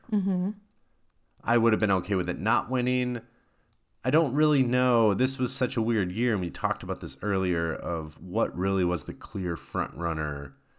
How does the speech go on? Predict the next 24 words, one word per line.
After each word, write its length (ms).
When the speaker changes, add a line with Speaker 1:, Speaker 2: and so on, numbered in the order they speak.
Speaker 2:
I 60
thought 200
Star 360
is 100
Born 300
was 120
actually 320
kind 180
of 80
amazed 480
me, 200
but 220
I 80
didn't 180
think 180
that 180
was 160
really 180
the 80
Best 260
Picture 320
this 240
year. 400
Speaker 1:
Mm-hmm. 120